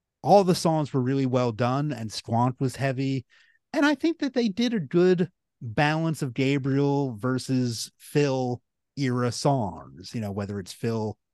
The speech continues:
doing solo stuff or whatnot. So the band was drums, bass, guitar, a, a guitarist, keyboardist.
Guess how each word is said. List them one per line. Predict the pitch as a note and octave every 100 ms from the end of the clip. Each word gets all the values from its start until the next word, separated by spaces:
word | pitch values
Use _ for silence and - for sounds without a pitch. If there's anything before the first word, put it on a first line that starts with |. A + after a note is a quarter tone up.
| -
doing | G#2+ F2
solo | - D#3+ D#3 D3
stuff | - D3 C#3+ - - _ -
or | A2
whatnot. | G2+ A2 G#2 F#2 E2 -
So | - A#2+ F#2+ F#2 _ - _ -
the |
band | A#2+ C3+ C#3
was | B2 A2
drums, | C#3+ C#3 C#3+ C#3 A#2
bass, | - C#3 C#3 -
guitar, | - A#2 B2+ B2+ C3 C3 C3 C3 - _ _ -
a, | A#2+
a | A2+ A2
guitarist, | A#2 B2 A#2+ C3 B2 - C3+
keyboardist. | A#2+ B2 A#2+ A#2 A#2+ - -